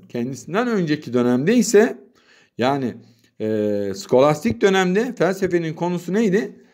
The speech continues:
Dindi. Değil mi? Dindi, tanrısal akıldı. Bunu anlamaya çalışıyordu.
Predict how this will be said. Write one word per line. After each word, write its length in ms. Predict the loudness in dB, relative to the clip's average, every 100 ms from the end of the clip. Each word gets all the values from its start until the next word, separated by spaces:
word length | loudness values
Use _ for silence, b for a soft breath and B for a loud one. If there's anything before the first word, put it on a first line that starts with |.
| b b -4 2
Dindi. 540 | 2 2 -2 -6 -14 _ _ _ _ _ _ _
Değil 140 | 2 2
mi? 100 | 0 -10 b b b -6 0
Dindi, 560 | 2 2 0 -2 -6 -6
tanrısal 460 | 0 2 2 2 2
akıldı. 460 | 2 -2 -4 -6 -16 _ _ -4
Bunu 160 | 0
anlamaya 480 | 2 0 0 -2 -4
çalışıyordu. 640 | -4 -8 -8 -12 -12 -14